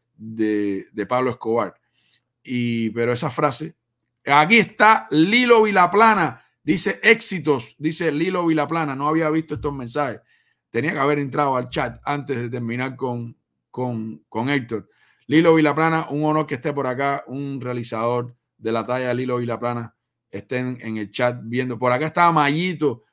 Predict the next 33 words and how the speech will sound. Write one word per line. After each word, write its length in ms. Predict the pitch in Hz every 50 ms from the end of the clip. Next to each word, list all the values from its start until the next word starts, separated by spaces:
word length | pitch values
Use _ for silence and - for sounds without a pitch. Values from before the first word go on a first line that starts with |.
| _ _
dice: 240 | - 147 143 160 -
"Estoy 180 | 123 - 175
aquí, 240 | 175 170 165 180 190
mi 80 | 175 170
hermano". 340 | 160 165 175 175 175 160 151
Mayito, 420 | 147 143 151 165 185 170 165 170
un 80 | 165 160
abrazo, 440 | 156 156 160 170 170 160 - 156
mi 80 | 147 143
hermano, 480 | 143 147 156 165 165 156 147 127 - _ _ _ _ - - _ _ _ _ -
y, 580 | 127 135 139 135 135 131 131 127 127 123 117 110
y 80 | 117 120
gracias 320 | 135 147 151 156 180 151
por 140 | 143 147 135
estar 340 | 123 120 - 143 139 139 139 135 131 123 117 110 - _ _
por 160 | - 123 123
acá. 320 | 127 131 139 131 - - - _ _ _ _ _ _ _ _
Familia, 420 | - 143 180 202 196 185 139 - -
estoy 180 | _ - -
muy 180 | 185 196 202 196
contento 680 | 190 185 175 156 - 190 196 185 151 190 180 170 - _ _ _
de, 920 | _ 127 131 135 143 143 143 143 139 135 131 131 127 127 123 120 113 - _ _ _ _ _ _ _ _ _ _ _
de 200 | 131 123 131 127
que 60 | 156
esta 180 | 160 - 170 156
película 680 | 156 147 156 170 160 156 160 160 151 147 143 135 131 120
se 140 | - 120
estrene. 540 | 107 - - 175 185 190 190 185 190 190 - _ _
Los 220 | - 123 127 123 123
espero 360 | 120 - - 165 165 170 160
a 80 | 147
todos 280 | 139 165 170 170 165 156
allí, 380 | 147 151 151 165 165 160 151